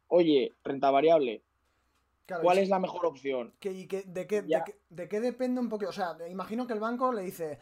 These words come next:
Speaker 2: vale, eh, la empresa le dice al banco, "Oye, mira, necesito cinco, cincuenta millones extra para llegar a esos ciento cincuenta". Imagino que os dirá, "¿Cuál es la mejor combinación con mis números, no? ¿O qué me sale más rentable a mí, eh, hacer en este momento, no?".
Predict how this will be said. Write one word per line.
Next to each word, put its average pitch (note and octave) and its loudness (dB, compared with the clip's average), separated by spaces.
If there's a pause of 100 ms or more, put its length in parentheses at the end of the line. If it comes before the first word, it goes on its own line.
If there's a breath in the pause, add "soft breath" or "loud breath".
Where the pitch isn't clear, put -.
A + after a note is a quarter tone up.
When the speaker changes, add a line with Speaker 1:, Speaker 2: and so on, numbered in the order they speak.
(260 soft breath)
Speaker 2:
vale, D3 -4
eh, D3 -10
la D#3+ -6
empresa G3 -8
le G#3 -6
dice F#3 -12
al D#3+ -6
banco, C#3+ -10
"Oye, F#3+ -6
mira, G3+ -6
necesito E3+ -10
cinco, G#3+ -6
cincuenta G3+ -8
millones G3+ -10
extra F3+ -12
para C#3 -12
llegar D3 -8
a E3+ -4
esos F#3 -14
ciento F#3+ -14
cincuenta". A3+ -8 (540 soft breath)
Imagino F#3+ -6
que A3+ -2
os G3+ -4
dirá, F#3 -4
"¿Cuál A3 2
es A#3 -4
la G3 -4
mejor G#3 -6
combinación A3+ -4 (840)
con G3+ -6
mis F#3+ -6
números, B3+ 0
no? B3+ -2
¿O F#3+ -6
qué G#3+ -2
me A3 -4
sale A3+ -4
más A3 -4
rentable A3 -4
a G#3+ -4
mí, B3+ -4
eh, F3 -8
hacer D#3+ -8
en A3 -8
este G#3 -10
momento, E3 -12
no?". G3+ -14